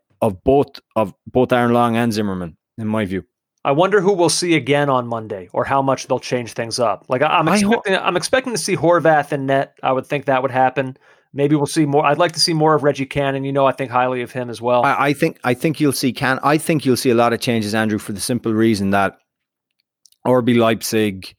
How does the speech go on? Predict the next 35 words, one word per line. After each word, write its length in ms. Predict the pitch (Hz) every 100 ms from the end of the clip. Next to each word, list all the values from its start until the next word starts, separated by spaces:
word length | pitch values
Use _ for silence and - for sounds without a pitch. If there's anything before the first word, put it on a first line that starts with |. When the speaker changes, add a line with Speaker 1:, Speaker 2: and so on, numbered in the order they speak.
| _ _ _ _ -
Speaker 1:
um, 280 | 95 95 98
Juventus 1000 | 110 104 117 104 113 107 98 - - - _ _ _ _ _ _ _ _ _ _ 117
will 160 | 120 113
surely 560 | - 151 147 135 117
have 220 | 92 107
spoken 540 | - 120 113 - 92 80 _ _ _ _ _ _
to 120 | - 113
the 100 | 113
U 120 | 110
S 160 | 101
men's 200 | 110 104
national 280 | 107 104 107
team 180 | 107 104
and 120 | 98
said, 200 | - 98
"Look, 280 | 104 98 - 127
if 140 | -
you're 100 | 113
gonna 240 | 123 127
give 300 | 113 120 113
extended 460 | 104 - 117 113 101
minutes 340 | 107 104 95 104
in 120 | 98
one 220 | 104 104
game, 460 | 92 95 92 87 -
that 200 | 98 90
they 100 | 101
get 160 | 98 92
rested 400 | 98 90 98 -
for 140 | 95
the 100 | 92
next 260 | 92 87 -
game." 260 | 87 82 - _ _ _ 95
Um, 320 | 87 82 80 _ - 110
because 580 | 110 - 110 101 87